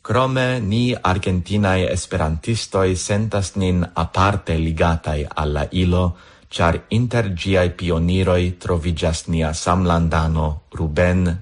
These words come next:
Feldman González. Krom Patricio Agustín Iglesias,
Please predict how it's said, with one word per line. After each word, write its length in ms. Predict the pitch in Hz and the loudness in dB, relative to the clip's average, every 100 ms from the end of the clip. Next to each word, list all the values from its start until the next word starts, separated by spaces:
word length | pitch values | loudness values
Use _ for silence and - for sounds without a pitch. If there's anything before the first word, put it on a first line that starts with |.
| - | -10
Feldman 760 | - 85 85 78 78 80 76 71 - - | -4 0 0 0 -2 -2 -2 -6 -8 -6
González. 720 | 80 76 85 76 71 69 - - - _ _ _ _ - _ _ _ _ _ _ _ _ _ _ _ _ | -4 -2 -2 -2 -4 -8 -8 -10 -14 _ _ _ _ -20 _ _ _ _ _ _ _ _ _ _ _ _
Krom 340 | - 104 95 87 | 0 2 4 2
Patricio 840 | 82 73 87 78 - 78 73 - | 0 0 -2 -2 -2 -2 -2 -4
Agustín 640 | - 78 78 - 85 78 71 | -4 -4 -4 -4 -2 -2 -2
Iglesias, 840 | 76 90 90 - 85 135 - | 0 2 0 -2 -2 -2 -6